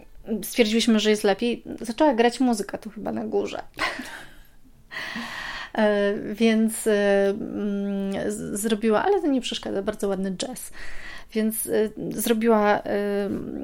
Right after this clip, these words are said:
zrobiła tę okładkę, i, e, ale ciągle jak-, jakieś takie miałyśmy poczucie, że to jest nie to. Że, mm, że właściwie mogłoby być lepiej, ale same nie miałyśmy pomysłu, w jakim kierunku pójść.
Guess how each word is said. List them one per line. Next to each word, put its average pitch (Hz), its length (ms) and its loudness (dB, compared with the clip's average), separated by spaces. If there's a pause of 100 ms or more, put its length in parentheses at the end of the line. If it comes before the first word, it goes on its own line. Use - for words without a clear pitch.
(400)
zrobiła 220 300 6
tę - 140 0
okładkę, 240 880 4
i, 208 460 -4 (100)
e, - 360 -16 (220)
ale 240 200 4
ciągle 339 480 6 (540)
jak-, 254 340 -2
jakieś 247 280 -2
takie - 200 0
miałyśmy 247 320 4
poczucie, 226 400 -2
że 214 100 -4
to - 120 -8
jest - 180 -8
nie 196 160 -2
to. - 340 -8 (720)
Że, 196 720 -2 (240)
mm, 208 600 -10 (280)
że 208 160 -10
właściwie 214 400 -6
mogłoby 240 460 4
być 220 320 -4
lepiej, - 640 0
ale 247 320 -2
same 240 300 -4
nie 349 100 0 (100)
miałyśmy 294 320 2
pomysłu, 202 500 -4
w 202 40 -6
jakim 214 280 -6
kierunku 202 460 -4
pójść. 269 460 -2